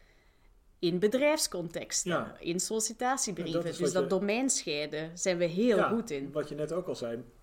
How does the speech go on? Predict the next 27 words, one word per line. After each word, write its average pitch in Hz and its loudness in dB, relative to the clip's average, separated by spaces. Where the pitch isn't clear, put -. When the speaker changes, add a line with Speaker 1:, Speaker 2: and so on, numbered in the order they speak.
Speaker 2:
Mensen 156 -4
moeten 170 -4
vertrouwen 160 2
op 135 2
hun 131 -8
eigen 135 -6
taalgevoel. 120 -6
En 175 2
op, - 0
vooral 143 2
ook - 2
op 156 -4
het 151 -2
taalgevoel 160 0
van 156 -2
jongeren. 151 0
Want 135 2
Speaker 1:
<laughs> 330 12
Ja. 349 10
Speaker 2:
ze 175 0
weten 196 6
echt - -2
vaak 175 2
wel 165 4
wat 156 0
ze 143 0
doen. 131 0